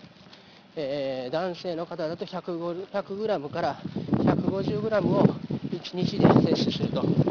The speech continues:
いうことです。で、これは、えー、一般的に一日の所要量として必要と言われているタンパク質の量よりは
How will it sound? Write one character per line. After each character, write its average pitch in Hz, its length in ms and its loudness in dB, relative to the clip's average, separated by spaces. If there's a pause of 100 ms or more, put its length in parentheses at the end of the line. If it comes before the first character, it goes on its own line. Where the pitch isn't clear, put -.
(360)
い 151 60 -2
う - 40 -4
こ 139 100 -4
と 127 100 -4
で 123 120 -4
す。 - 180 -8 (560)
で、 180 100 -6
こ 208 140 -2
れ 214 120 0
は、 180 220 2 (600)
え 185 160 2
ー、 220 40 0
一 202 80 -6
般 220 200 -2
的 214 200 -4
に 214 140 -2
一 214 160 -4
日 208 240 -4
の 156 160 -2
所 - 200 -4
要 202 240 0
量 139 200 -2
と 131 180 -8
し - 120 -12
て 151 180 -6 (440)
必 - 340 -8
要 185 220 0
と - 80 -14
言 151 100 -6
わ 151 60 -6
れ 165 80 -4
て 240 120 -2
い 226 40 0
る 214 100 -2
タ 175 120 -10
ン 151 60 -12
パ 151 140 -6
ク 156 100 -16
質 - 140 -16
の 151 380 -6
量 170 200 -2
よ 143 60 -4
り 123 120 -6
は 123 180 -4